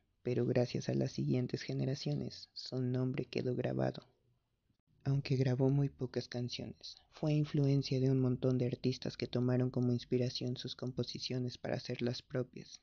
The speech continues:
como Elmore James o B B King. Y por supuesto que en el rock se siente presente el grandioso Robert. Para ser específicos, los Rolling Stones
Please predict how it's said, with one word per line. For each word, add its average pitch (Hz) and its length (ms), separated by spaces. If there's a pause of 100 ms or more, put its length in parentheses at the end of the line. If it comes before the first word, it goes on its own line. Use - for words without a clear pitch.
(160)
como 123 320
Elmore 135 440
James 143 540
o 139 140
B 143 180
B 131 80
King. - 280 (1200)
Y 131 120
por 135 260
supuesto 127 800 (100)
que 143 220
en 139 100
el 135 160
rock 135 300
se - 100
siente 143 420
presente 131 640
el 123 80
grandioso 123 640
Robert. 123 360 (300)
Para 131 220
ser - 180
específicos, 147 960 (560)
los 131 260
Rolling 127 380
Stones - 680